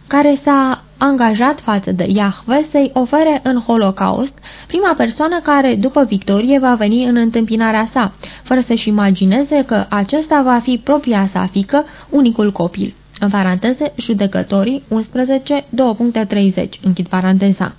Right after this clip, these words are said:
Nu e vorba, în cazul lui Avram, de sacrificiul primului născut,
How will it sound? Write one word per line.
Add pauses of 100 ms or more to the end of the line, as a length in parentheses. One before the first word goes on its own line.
Nu
e
vorba,
în
cazul
lui
Avram,
de
sacrificiul
primului
născut,